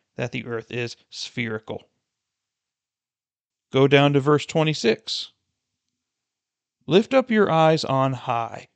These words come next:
and see who has created these stars, the one who leads forth their host by number, he calls them all by name.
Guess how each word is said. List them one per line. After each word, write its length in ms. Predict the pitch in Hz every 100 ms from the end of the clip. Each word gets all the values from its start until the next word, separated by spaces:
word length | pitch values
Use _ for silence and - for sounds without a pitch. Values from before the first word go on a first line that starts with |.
| -
and 180 | 135 127
see 440 | - 175 202 208
who 180 | 180 156
has 180 | 139 131
created 720 | - - 120 131 151 160 131
these 260 | 127 131
stars, 840 | - - 123 113 110 101 - - - _ _ _ _ _ -
the 100 | 127
one 440 | 120 131 156 175
who 260 | 170 139 117
leads 320 | 127 175 180
forth 340 | - 165 156
their 200 | - 143
host 440 | 139 135 131 - -
by 280 | 123 113 113
number, 520 | 113 147 185 - - _ _ _ _ _ _ _ -
he 80 | 113
calls 420 | - 143 143 147
them 200 | 151 147
all 240 | 123 127
by 300 | 127 123 113
name. 520 | 110 113 120 120 107